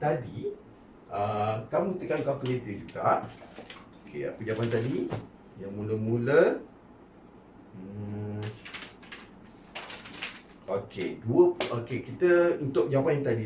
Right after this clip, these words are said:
tu, kita kena tekan yang bawah dulu sebab nanti dia akan jadi complicated ataupun susah nak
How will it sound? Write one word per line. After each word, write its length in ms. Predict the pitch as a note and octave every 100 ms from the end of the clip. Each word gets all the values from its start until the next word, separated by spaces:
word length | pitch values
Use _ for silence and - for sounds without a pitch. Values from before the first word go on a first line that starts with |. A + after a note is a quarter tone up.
| G#2+
tu, 80 | F3
kita 240 | F3+ -
kena 160 | - C#3
tekan 320 | - D#3 C#3
yang 60 | C#3
bawah 240 | D3+ D3
dulu 320 | C#3 E3 A#2
sebab 240 | - B2+ B2+
nanti 640 | C3+ D3+ C#3+ C3 A#2+ A2 A#2+
dia 160 | C3+
akan 160 | C3+ C3
jadi 180 | B2+ B2+
complicated 640 | C3 C3 - C#3 C3+ - - -
ataupun 640 | A2 A#2+ A2 B2 B2 - - -
susah 320 | - C#3 C3+ B2+
nak 240 | B2